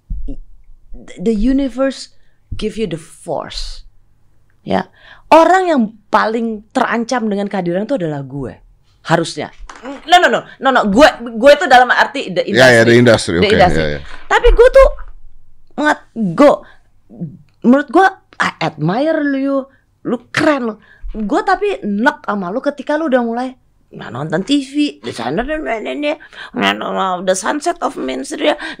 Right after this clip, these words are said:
Speaker 1: Apaan sih? Lu tuh ya udah dalam posisi kayak gini, tiba-tiba lu jadi receh untuk maki-maki media mainstream.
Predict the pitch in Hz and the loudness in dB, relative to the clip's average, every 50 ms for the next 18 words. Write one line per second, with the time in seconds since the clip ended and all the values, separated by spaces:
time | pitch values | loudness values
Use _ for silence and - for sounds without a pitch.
0 | - 104 131 175 214 233 285 320 285 302 320 294 269 285 311 285 - - 622 605 | -14 -10 -6 -6 -4 -4 -4 -4 -6 -6 -8 -8 -8 -8 -8 -8 -8 -12 -16 -18
1 | - - - - _ - 180 120 - - - _ _ - 240 254 - - 277 - | -16 -16 -16 -14 _ -10 -10 -8 -10 -10 -14 _ _ -8 -8 -8 -8 -10 -14 -14
2 | - - - - - - 277 311 349 339 - 392 392 381 359 - 240 214 165 180 | -18 -20 -20 -14 -10 -6 -4 -4 -4 -4 -4 -4 -2 -2 -2 -2 -2 -2 0 0
3 | 175 156 175 185 185 180 - 190 185 - 202 185 - - 185 185 - 170 117 - | 0 0 -2 -2 -4 -6 -6 -6 -6 -6 -6 -6 -4 -6 -6 -4 -2 -4 -4 -2
4 | 156 156 151 147 160 208 233 - _ _ _ - 269 226 269 262 - 269 233 339 | -4 -4 -6 -4 -6 -6 -8 -12 _ _ _ 0 2 2 2 2 0 -2 -2 0
5 | 403 440 403 294 262 208 220 220 208 180 143 123 - - - 285 294 - - 262 | 0 0 0 0 0 0 0 0 -2 -2 -6 -8 -10 -8 -8 -8 -8 -8 -10 -10
6 | - 285 - - 247 240 240 - 254 240 240 233 233 233 - 294 294 294 - - | -10 -10 -8 -8 -8 -8 -8 -6 -4 -2 -2 -2 -2 -4 -6 -8 -8 -8 -10 -10
7 | 220 247 247 269 262 269 285 311 330 330 320 - 262 247 240 | -8 -8 -6 -6 -6 -6 -8 -10 -12 -12 -14 -12 -10 -10 -10